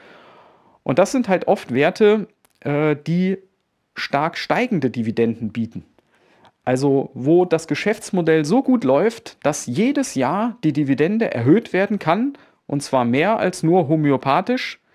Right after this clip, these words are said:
also um fünf Prozent, um acht Prozent, um zehn Prozent jedes Jahr. Und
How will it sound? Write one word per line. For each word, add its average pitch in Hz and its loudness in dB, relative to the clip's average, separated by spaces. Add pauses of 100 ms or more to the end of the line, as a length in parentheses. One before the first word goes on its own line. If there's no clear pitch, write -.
(380)
also 110 -2
um 113 -4
fünf 226 -2
Prozent, 160 -2
um 147 -4
acht - -6
Prozent, 151 -4
um 151 -4
zehn 196 -2
Prozent 156 -4
jedes 147 -2
Jahr. 131 0 (680)
Und 147 2